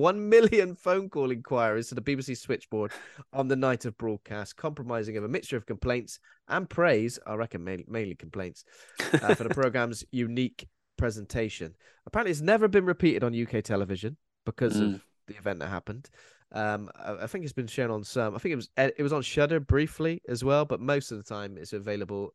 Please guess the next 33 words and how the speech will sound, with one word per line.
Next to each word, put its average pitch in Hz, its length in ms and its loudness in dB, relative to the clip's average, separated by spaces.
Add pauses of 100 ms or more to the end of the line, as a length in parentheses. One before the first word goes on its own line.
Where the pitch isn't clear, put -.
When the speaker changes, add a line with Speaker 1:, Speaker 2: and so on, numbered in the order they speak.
Speaker 1:
um, 98 240 -4
on 92 140 -10
the 101 100 -6
internet, 117 420 -6 (100)
and 101 120 -8
it 80 80 -8
is 143 140 -2
getting 113 180 -2
a 107 40 -4
Blu-ray 110 380 0
release, 104 420 -4
which 98 200 -12
of 104 80 -20
course 104 440 -8
you 101 160 -12
could - 80 -20
probably 98 200 -12
tell 95 160 -10
us 92 100 -12
a 101 40 -18
bit 95 120 -6
more 101 160 -8
about. 123 240 -6 (680)
Speaker 2:
Well, 175 220 12
yeah, 190 240 12
I 151 40 8
mean, 151 180 8
the, 143 240 10
what 156 240 12
I 160 40 12
was 165 140 12
gonna 123 200 6
say 165 300 10